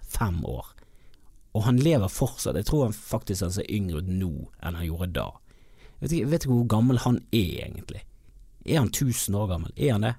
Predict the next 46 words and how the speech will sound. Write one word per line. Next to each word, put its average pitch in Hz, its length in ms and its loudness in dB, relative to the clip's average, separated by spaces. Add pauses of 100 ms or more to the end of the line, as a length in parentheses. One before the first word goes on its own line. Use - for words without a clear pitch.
Er, 113 240 2
er, 113 220 4
er 104 80 4
han 117 100 4
blitt 151 220 2 (100)
tusen 135 560 2
år? 117 220 2 (960)
Han 147 160 6
må 208 180 8
jo 95 160 6
ha 135 160 8
verdensrekord 87 880 0
i 87 220 -2
gammel. 76 420 -2
Jeg 120 140 -2
vet 151 160 0
ikke 123 100 0
om 104 300 0
noen 117 340 2
som 95 160 0
har 85 140 -2
vært 98 420 -2
gammel 87 400 0
så 85 300 2 (100)
lenge. 69 320 -6 (380)
Det 123 80 -2
kan 131 100 6
godt 147 160 4
være 110 80 4
at 156 80 2
han 160 140 4
ikke 156 100 2
er 143 80 2
verdens 131 320 2
eldste, 107 400 -2 (460)
men 107 160 4
det - 80 -4
er 127 180 2
ingen 123 240 4
som 95 160 2
har 73 140 0
vært - 180 0
så 98 320 4
gammel 85 400 -2 (160)
så - 320 2 (160)
lenge 64 320 -6